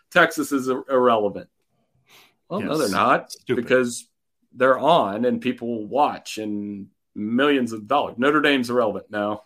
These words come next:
Speaker 1: <laughs> no, they certainly aren't. And
Speaker 2: There's
Speaker 1: Michigan's
Speaker 2: a difference, Bill, between
Speaker 1: Uh.
Speaker 2: irrelevant and not good.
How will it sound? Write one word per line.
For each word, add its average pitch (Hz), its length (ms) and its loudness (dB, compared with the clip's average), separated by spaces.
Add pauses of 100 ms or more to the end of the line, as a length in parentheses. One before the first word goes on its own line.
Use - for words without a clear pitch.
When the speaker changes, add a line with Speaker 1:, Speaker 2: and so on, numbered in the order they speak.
Speaker 1:
<laughs> - 760 2
no, 185 260 8
they 190 200 6
certainly 165 380 0
aren't. 135 280 4
And 147 220 2
Speaker 2:
There's 185 160 6
Speaker 1:
Michigan's 185 220 4
Speaker 2:
a - 20 6
difference, 220 340 0
Bill, 180 280 -2
between 160 340 -4
Speaker 1:
Uh. 143 80 0
Speaker 2:
irrelevant 147 540 -2
and 131 120 -4
not 139 300 -4
good. 131 400 -2